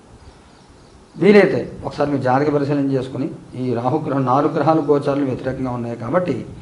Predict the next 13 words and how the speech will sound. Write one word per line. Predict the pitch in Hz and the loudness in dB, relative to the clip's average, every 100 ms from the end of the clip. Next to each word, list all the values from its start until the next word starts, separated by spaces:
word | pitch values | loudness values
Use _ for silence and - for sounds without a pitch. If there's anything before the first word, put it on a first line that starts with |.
| - - | -20 -12
ఏమైనా | 156 165 | 0 2
పరిహారాలు | 156 160 175 180 170 | 4 4 6 6 4
చేయాలి | 151 143 131 127 | 2 2 2 -2
అంటే | 127 185 - - - - | -4 -6 -6 -12 -18 -6
చేయించుకోండి. | 113 107 - 107 101 107 - - - - - - - - - - | -4 -4 -8 -12 -12 -14 -14 -14 -16 -20 -20 -20 -20 -20 -20 -2
మే | 160 208 196 165 156 | 4 4 4 0 -2
ఈ | |
పంతొమ్మిదో | 147 139 156 160 156 | 0 0 2 2 2
తారీఖున | 135 127 165 170 107 - - - - - - - | 2 2 2 0 0 -4 -14 -20 -20 -20 -10 -4
మన | 139 | 0
దేవప్రసన్న | 127 131 131 135 | 2 2 0 -4
కార్యాలయంలో | 127 123 120 117 117 113 156 254 - - - - - | -6 -6 -6 -4 -4 -2 0 -2 -6 -18 -20 -10 2
సామూహికంగా | 135 165 160 151 143 143 160 | 4 6 4 2 0 0 -2